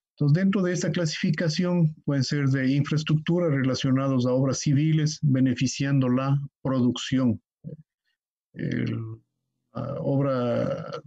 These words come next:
civil, eh, podría estar aquí inmerso el caso del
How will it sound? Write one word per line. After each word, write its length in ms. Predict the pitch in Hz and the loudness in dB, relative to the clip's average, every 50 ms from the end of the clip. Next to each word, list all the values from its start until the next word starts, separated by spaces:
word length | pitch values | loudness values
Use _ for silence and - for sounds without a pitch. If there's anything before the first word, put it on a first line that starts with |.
| _ _ _ | _ _ _
civil, 580 | - - - 131 127 131 160 160 151 135 127 | -12 -6 0 2 2 4 4 2 2 2 2
eh, 420 | 120 123 - - - - - 156 151 _ _ - - - _ _ _ | 0 0 -4 -6 -8 -10 -12 -14 -16 _ _ -20 -20 -20 _ _ _
podría 280 | - 135 131 139 143 135 | -2 0 0 2 0 0
estar 280 | 127 - - 143 139 | -2 -2 -2 -2 -2
aquí 540 | 139 135 139 - 156 156 143 139 135 135 135 | -2 -4 -2 0 0 2 2 2 2 2 4
inmerso 400 | 127 127 131 139 147 143 - - | 4 4 4 2 0 0 -2 -2
el 120 | 120 113 | -2 -2
caso 340 | - - 135 127 - 139 131 | -2 -2 -4 -2 -2 0 0
del 840 | 120 123 120 117 117 117 113 110 110 110 110 107 107 104 104 110 117 | 0 0 0 0 0 0 0 2 2 2 2 2 0 -2 -2 -4 -4